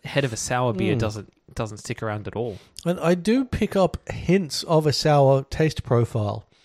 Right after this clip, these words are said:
Speaker 1: Mm.
Speaker 2: There is a slight fruity sourness to it.
Speaker 1: Yeah, a hint of tartness.
Speaker 2: Yeah.
Speaker 1: And the, the, it almost tastes like there's tannins.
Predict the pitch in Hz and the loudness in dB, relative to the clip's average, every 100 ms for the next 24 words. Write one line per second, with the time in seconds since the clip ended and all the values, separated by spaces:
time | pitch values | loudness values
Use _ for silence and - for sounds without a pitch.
0 | _ 113 117 110 107 - _ _ _ _ | _ -16 -14 -14 -16 -20 _ _ _ _
1 | - 147 151 160 170 147 - 151 143 143 | -6 0 2 2 0 -2 -4 0 0 0
2 | 127 _ - - - - _ - - - | -2 _ -20 -20 -20 -20 _ -20 -14 -10
3 | - - 151 151 170 170 139 - - - | -8 -10 -6 -4 0 2 0 -2 -12 -18
4 | - - - - 156 131 139 - 147 131 | -20 -20 -16 -6 -6 -4 -6 -4 -4 -2
5 | 131 120 113 - - 139 113 120 - _ | -2 -2 -6 -8 -6 -4 -4 -12 -18 _
6 | _ _ _ _ _ _ _ - - - | _ _ _ _ _ _ _ -18 -18 -20
7 | _ _ _ 131 110 - - 120 170 151 | _ _ _ -12 -10 -10 -12 -6 -4 -4
8 | 127 - 123 113 101 110 - - - 170 | -6 -4 -2 -2 -4 -12 -12 -16 -2 4
9 | 151 101 - 143 175 190 - 214 240 - | 4 2 -4 -8 -6 -8 -4 -4 -4 -12
10 | _ _ _ _ - 180 - 175 208 233 | _ _ _ _ -10 -10 -6 -4 0 0
11 | 220 - 147 - 151 - 120 - 135 143 | 0 -2 -4 -2 -4 -4 -8 -4 -2 -2
12 | 90 90 - | -6 -10 -16